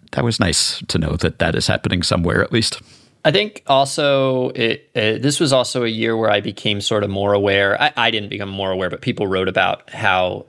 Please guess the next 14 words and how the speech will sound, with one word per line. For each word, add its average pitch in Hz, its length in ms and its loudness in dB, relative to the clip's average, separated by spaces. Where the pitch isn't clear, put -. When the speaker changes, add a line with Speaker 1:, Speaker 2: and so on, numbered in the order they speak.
Speaker 2:
E 147 100 4
S 131 120 0
P 120 120 -2
N 107 140 0
in 104 140 -6
general 98 420 -2
was, 101 380 -2
in 98 160 -6
terms 101 260 -2
of - 60 -8
its, - 360 -2
um, 90 440 2
non-live 101 1400 -2
broadcast 95 640 0